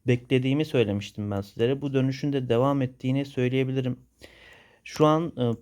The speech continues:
para girişlerine ve indikatör seviyelerine baktığımız zaman bir yukarı yönlü dönüşten bahsedebilmek için yedi seksen bir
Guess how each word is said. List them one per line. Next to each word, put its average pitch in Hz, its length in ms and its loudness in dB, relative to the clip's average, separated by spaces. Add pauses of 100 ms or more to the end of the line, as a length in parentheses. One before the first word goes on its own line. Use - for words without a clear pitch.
(100)
para 131 200 2
girişlerine 147 840 -4 (300)
ve 110 240 2 (480)
indikatör 127 460 0
seviyelerine 113 520 0
baktığımız 139 500 -2
zaman 147 320 -2 (260)
bir 143 240 -2
yukarı 139 380 -4
yönlü 123 280 -2 (240)
dönüşten 139 560 0
bahsedebilmek 139 840 -2 (100)
için 135 380 -6 (1500)
yedi 127 260 0
seksen 156 600 0
bir - 300 -6